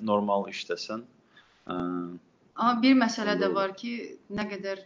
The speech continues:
Speaker 2: çox işləsən belə, həmişə axır momentdə başa düşürsən ki, kaş onu da eləyərdim, kaş bunu da eləyərdim. Nələrsə çıxır ortaya ki, nəyisə ki, eləməmisən də.
Speaker 1: Bu
Speaker 2: O hər, hə-, həmişə olur məncə, bütün layihələrdə.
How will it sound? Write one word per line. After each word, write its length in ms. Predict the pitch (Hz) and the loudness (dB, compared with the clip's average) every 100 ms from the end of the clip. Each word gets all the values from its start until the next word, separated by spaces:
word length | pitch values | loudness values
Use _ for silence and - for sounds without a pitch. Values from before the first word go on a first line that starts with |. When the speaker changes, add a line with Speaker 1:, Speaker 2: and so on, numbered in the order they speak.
| - | -20
Speaker 2:
çox 260 | - 202 - | -18 -18 -16
işləsən 480 | - 190 185 196 175 | -14 -12 -12 -12 -12
belə, 240 | 170 190 202 190 | -10 -10 -10 -10
həmişə 400 | 202 196 - 190 - _ _ _ _ - | -8 -8 -8 -12 -12 _ _ _ _ -2
axır 240 | 190 220 | 0 0
momentdə 480 | 208 185 185 - 208 202 | -2 -2 -2 -6 -8 -4
başa 220 | 196 190 190 | -6 -6 -10
düşürsən 520 | - 196 190 180 175 | -10 -14 -10 -8 -8
ki, 200 | - 208 | -10 -10
kaş 280 | 208 196 - | -6 -6 -6
onu 240 | 185 180 170 | -6 -6 -6
da 60 | |
eləyərdim, 560 | 160 160 165 170 170 180 | -8 -8 -8 -10 -12 -20
kaş 260 | - 185 - | -16 -16 -14
bunu 200 | 180 175 | -12 -12
da 60 | 165 | -14
eləyərdim. 460 | 160 170 175 208 | -10 -8 -4 0
Nələrsə 400 | 196 196 208 208 | 2 2 0 -4
çıxır 300 | - - 190 | -14 -10 -8
ortaya 380 | 160 165 - 165 | -6 -8 -10 -14
ki, 180 | 165 202 | -10 -6
nəyisə 400 | 190 180 185 175 | -4 -4 -6 -10
ki, 220 | 170 202 180 | -10 -8 -6
eləməmisən 640 | 165 165 147 151 - - - | -6 -6 -8 -12 -16 -18 -18
də. 140 | 180 - _ _ - | -20 -20 _ _ 6
Speaker 1:
Bu 100 | 156 | 8
Speaker 2:
O 120 | 233 247 | 10 8
hər, 280 | 214 214 208 | 8 4 4
hə-, 220 | 202 208 | 2 2
həmişə 280 | 214 196 196 | 2 -2 -4
olur 240 | 160 156 - | -8 -8 -10
məncə, 320 | 160 156 165 170 | -10 -8 -10 -10
bütün 300 | 170 196 185 | -10 -8 -6
layihələrdə. 560 | 165 165 165 160 - | -6 -8 -14 -16 -18